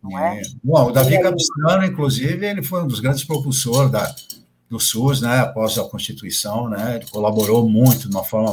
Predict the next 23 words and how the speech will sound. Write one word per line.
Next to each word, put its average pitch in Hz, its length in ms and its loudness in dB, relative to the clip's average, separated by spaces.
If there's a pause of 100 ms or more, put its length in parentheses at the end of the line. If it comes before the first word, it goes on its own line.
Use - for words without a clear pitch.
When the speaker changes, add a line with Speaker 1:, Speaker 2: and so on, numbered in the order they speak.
Speaker 2:
muito 117 300 -2
importante, 107 640 -8
né, 113 180 -6 (320)
e 196 300 2 (160)
até 156 260 2
por 156 220 -2
coincidência 143 580 2
ele 135 80 0
faleceu 135 460 4
depois 135 320 4
de 127 80 4
um 123 120 2
transplante, 135 640 2
né, 143 280 0 (260)
por - 140 -2
conta 113 240 -2
de 113 60 -2
uma 110 100 0
hepatite 117 580 -2
que 127 80 -6
não 123 100 -2
deu 123 140 -2
certo. 92 420 -4